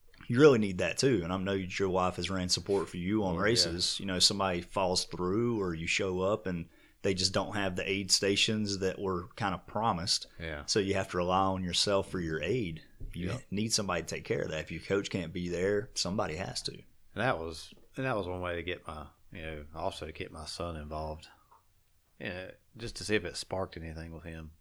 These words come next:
Speaker 2: 'Cause I know, I know your son, like,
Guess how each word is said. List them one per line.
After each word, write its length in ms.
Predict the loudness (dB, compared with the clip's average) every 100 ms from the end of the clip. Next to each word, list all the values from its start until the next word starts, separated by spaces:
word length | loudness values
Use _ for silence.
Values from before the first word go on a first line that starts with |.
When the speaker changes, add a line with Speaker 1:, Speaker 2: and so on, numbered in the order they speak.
| -16
Speaker 2:
'Cause 160 | -10 -6
I 60 |
know, 160 | -6 -6 -12 -20 -20 -20 -20 -20 -20 -8
I 80 | -4
know 80 | 0
your 200 | 0 -2
son, 320 | -4 -6 -4
like, 260 | -4 -4